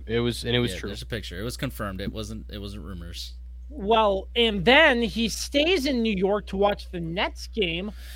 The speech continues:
Speaker 3: I saw that
Speaker 2: Mm-hmm.
Speaker 3: as well. And Bruce Arians makes a statement saying Antonio Brown is no longer a Buccaneer, but the Buccaneers at this point still hold his contract.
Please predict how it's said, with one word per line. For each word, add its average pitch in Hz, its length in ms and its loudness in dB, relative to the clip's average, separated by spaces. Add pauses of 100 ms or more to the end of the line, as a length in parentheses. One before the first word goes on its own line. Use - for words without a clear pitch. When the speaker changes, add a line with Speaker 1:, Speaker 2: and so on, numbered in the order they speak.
Speaker 3:
I 185 120 4
saw 220 320 6
that 202 320 6
Speaker 2:
Mm-hmm. - 80 -6
Speaker 3:
as 196 260 2
well. 196 540 6 (340)
And 247 500 4
Bruce 269 420 2
Arians 277 460 0
makes 240 300 2
a 208 80 -2
statement 220 580 2
saying 196 440 0 (180)
Antonio 214 580 2
Brown 180 300 0
is 175 180 -4
no 175 200 0
longer 170 360 0
a 151 60 0
Buccaneer, 175 720 0 (320)
but 233 280 10 (240)
the 202 140 8
Buccaneers 233 680 8
at 226 300 8
this 277 220 2
point 262 480 2 (260)
still 269 680 8
hold 254 360 8
his 196 360 0
contract. 220 920 0